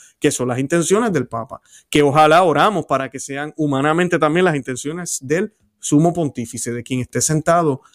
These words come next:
en la silla de San Pedro. Así que no tengan miedo en orar por las intenciones del Papa. Eso hay que hacerlo, es una obligación.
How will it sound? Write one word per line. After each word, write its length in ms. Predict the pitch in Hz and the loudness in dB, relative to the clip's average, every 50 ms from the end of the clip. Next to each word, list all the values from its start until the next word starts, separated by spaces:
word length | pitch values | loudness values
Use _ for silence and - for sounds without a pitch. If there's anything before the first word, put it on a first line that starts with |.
| _ _ - | _ _ -2
en 120 | 127 127 | 0 2
la 140 | 127 127 120 | 2 2 2
silla 340 | - - 147 160 147 139 131 | 2 2 2 2 2 0 -2
de 100 | 120 117 | -4 -6
San 240 | - - 107 104 98 | -8 -10 -10 -10 -10
Pedro. 360 | - 107 107 104 - - - _ _ _ | -10 -10 -10 -10 -12 -16 -20 _ _ _
Así 160 | - 135 131 | -4 -2 0
que 60 | 127 | 2
no 100 | 170 165 | 2 2
tengan 280 | 143 160 165 190 190 160 | 2 2 2 2 4 4
miedo 220 | 147 170 196 202 | 4 4 4 4
en 80 | 170 143 | 4 2
orar 220 | 139 135 151 147 | 2 2 0 0
por 160 | - 165 156 139 | -2 -2 -2 -2
las 200 | 127 123 - - | -2 -4 -6 -8
intenciones 440 | - 139 127 - 113 120 131 139 147 | -6 -6 -6 -6 -6 -6 -4 -4 -4
del 140 | 127 123 113 | -4 -4 -4
Papa. 360 | - 135 131 127 - - - - | -2 -2 -2 -2 -4 -8 -14 -10
Eso 200 | - 127 - - | -6 -4 -2 0
hay 80 | 131 135 | 0 0
que 80 | - 175 | 0 0
hacerlo, 280 | 165 - 160 175 185 | 0 0 0 0 0
es 60 | 165 | 0
una 120 | 156 156 147 | 0 0 0
obligación. 600 | 135 139 139 127 127 113 - - 104 107 127 | 0 2 2 0 0 -4 -6 -10 -12 -14 -16